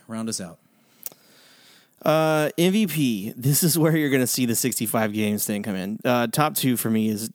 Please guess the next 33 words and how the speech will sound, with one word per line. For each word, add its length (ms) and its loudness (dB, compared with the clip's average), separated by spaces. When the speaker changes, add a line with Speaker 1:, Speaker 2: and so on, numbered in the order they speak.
Speaker 2:
is 240 -2
Joel 380 2
Embiid, 200 0
number 180 0
one, 420 -2
and 100 -2
Jokic, 320 -2
number 160 -4
two. 340 0
Uh, 220 2
we 100 2
kinda 200 2
talked 180 0
about 100 0
this 100 -4
already. 280 0
I 80 2
do 160 0
think 220 0
Embiid 440 -2
has 100 -4
separated 380 -2
himself, 400 -2
even 500 0
with 280 0
the 160 -2
voter 260 2
fatigue. 540 -2
I 80 -4
think 220 -4
Embiid, 500 -4
Speaker 1:
Mm-hmm. 180 -12
Speaker 2:
like, 240 -6